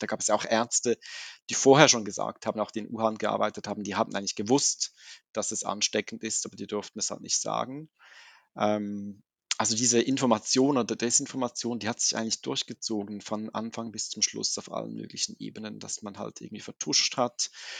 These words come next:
Leute bestraft hat, auch später noch Blogger, Bloggerinnen, ähm, die darüber berichten wollten, eingesperrt hat oder Leute sind verschwunden. Ähm, oder 'nen, 'ne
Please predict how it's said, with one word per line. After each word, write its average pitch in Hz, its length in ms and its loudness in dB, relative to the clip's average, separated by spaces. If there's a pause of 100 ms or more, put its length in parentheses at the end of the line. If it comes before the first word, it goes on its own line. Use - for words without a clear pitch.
(200)
Leute 110 340 8
bestraft 104 580 4
hat, 107 80 0
auch 104 120 -2
später 117 400 6
noch 113 140 -2
Blogger, 120 340 4
Bloggerinnen, 117 800 0
ähm, 107 400 -4 (640)
die 113 120 2
darüber 113 300 -2
berichten 110 460 -4
wollten, 104 480 0
eingesperrt 110 760 0
hat 113 240 -4
oder 104 140 -2
Leute 101 260 0
sind - 180 -4
verschwunden. 120 800 -2 (460)
Ähm, 104 240 -2
oder 113 240 6
'nen, 107 460 0
'ne 117 160 -10